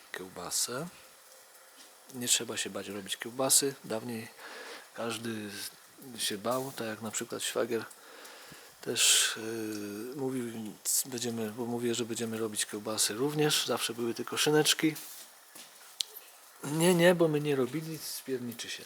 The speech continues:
Ale no, przepisów w internecie jest tyle. Zawsze coś można wybrać i próbować. Zawsze swojski wybór jest lepszy, zdrowszy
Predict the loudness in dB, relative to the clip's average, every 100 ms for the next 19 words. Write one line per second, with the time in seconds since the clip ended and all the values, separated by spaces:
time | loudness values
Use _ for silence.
0 | -8 -6 -4 -2 -2 -2 0 -2 -4 -4
1 | -4 0 0 0 -2 -4 -2 -2 0 -2
2 | 0 0 2 2 2 -2 -12 -10 -10 -10
3 | -12 -6 -4 0 0 2 2 2 -2 -4
4 | -4 -2 0 2 4 4 4 2 -2 -2
5 | -2 -4 -8 -4 2 6 6 6 2 -8
6 | -10 -20 -20 -20 -18 -18 -20 -20 -20 -6
7 | -2 4 6 6 4 0 -12 -16 0 2
8 | 4 4 2 2 4 4 4 6 4 6
9 | 2 4 4 4 0 -8 -20 -20 -20 -14
10 | -2 2 2 2 2 2